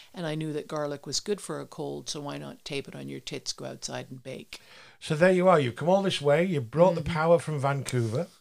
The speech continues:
Speaker 1: <laughs>
Speaker 2: You are the grande dame. You've reunited your family.
Speaker 1: I have.
Speaker 2: You've upset an ex-boyfriend. You've asked a, an ex-girlfriend to kick you out.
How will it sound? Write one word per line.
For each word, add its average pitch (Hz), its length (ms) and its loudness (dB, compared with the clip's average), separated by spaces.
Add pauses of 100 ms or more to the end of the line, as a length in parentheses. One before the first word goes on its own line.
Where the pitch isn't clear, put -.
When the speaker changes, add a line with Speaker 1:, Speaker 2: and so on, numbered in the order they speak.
Speaker 1:
<laughs> - 0 - (680)
Speaker 2:
You 139 220 2
are 143 160 4
the 143 60 2
grande 170 420 6
dame. 143 320 4
You've 139 200 2
reunited 190 880 4
your 139 220 4
family. 107 560 0
Speaker 1:
I 170 180 4
have. 170 600 4
Speaker 2:
You've 139 260 0
upset 196 460 0
an 180 100 0
ex-boyfriend. 175 840 4
You've 135 180 0
asked 120 440 0
a, 117 200 0 (100)
an 123 200 -2
ex-girlfriend 165 680 2
to 139 100 -8
kick 165 280 -10
you 156 180 -2
out. 147 320 2